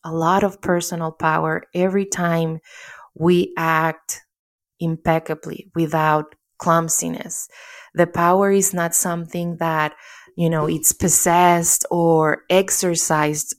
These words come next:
over others, but rather a feeling, um, a state of mind, an inner fire, a disposition to achieve it because I am in a constant communication with my surroundings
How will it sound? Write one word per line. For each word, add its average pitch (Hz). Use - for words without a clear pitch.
over 170
others, 165
but 160
rather 185
a 160
feeling, 170
um, 151
a 170
state 170
of 156
mind, 160
an 170
inner 220
fire, 170
a 165
disposition 175
to 175
achieve 202
it 175
because 175
I 165
am 196
in 170
a 160
constant 185
communication 170
with 185
my 175
surroundings 160